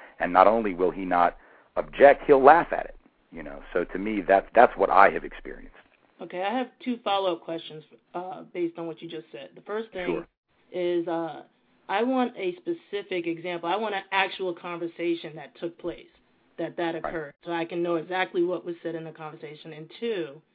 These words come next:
Speaker 2: I wanna also, um, uh, to your last point, I can't remember it now. <laughs> Just lost my train of thought.
Speaker 1: Okay.
Speaker 2: Um, but, uh,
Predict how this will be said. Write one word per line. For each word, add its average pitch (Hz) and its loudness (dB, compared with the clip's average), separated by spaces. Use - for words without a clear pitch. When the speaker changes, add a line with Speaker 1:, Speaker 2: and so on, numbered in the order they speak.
Speaker 2:
I 175 -4
wanna 180 -4
also, 170 -2
um, 160 -10
uh, 190 -14
to 196 -16
your 180 0
last 180 -2
point, 143 -16
I 131 -20
can't 165 -12
remember 156 -14
it 165 -14
now. 170 -6
<laughs> - -20
Just 220 -4
lost 185 0
my 170 -4
train 165 -8
of 160 -14
thought. 143 -14
Speaker 1:
Okay. - -12
Speaker 2:
Um, 165 -4
but, 165 -2
uh, 170 -6